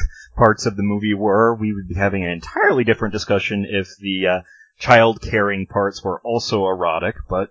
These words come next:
Lolita does exist. But with Roxanne, you're prepped for that kind of erotic charge before the images really catch up to you, 'cause there's that thumping on the soundtrack and the disconnected images of Roxanne,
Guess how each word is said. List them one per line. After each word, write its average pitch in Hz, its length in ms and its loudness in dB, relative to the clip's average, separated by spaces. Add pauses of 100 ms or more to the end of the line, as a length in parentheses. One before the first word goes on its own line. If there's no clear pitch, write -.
(140)
Lolita 110 600 -2
does 107 260 0
exist. 98 640 -2 (100)
But 143 200 4
with 131 160 -6
Roxanne, 120 1000 0
you're 127 240 -2
prepped - 460 0
for 156 200 -10
that 98 440 2 (180)
kind 101 120 0
of 101 80 -2
erotic 95 520 -2
charge 92 800 -2 (220)
before 120 520 0
the 110 180 -6
images 95 400 -8
really 92 220 -6
catch - 340 -8
up 95 160 -2
to 104 100 -12
you, 90 80 -8
'cause 101 220 -10
there's 98 140 -10
that 85 180 -8 (180)
thumping 110 520 -2
on 95 160 -6
the 87 80 -8
soundtrack 95 920 6
and 92 180 -10 (220)
the 117 140 0
disconnected 110 580 -2
images 95 460 -6
of 92 80 -16
Roxanne, 95 880 -2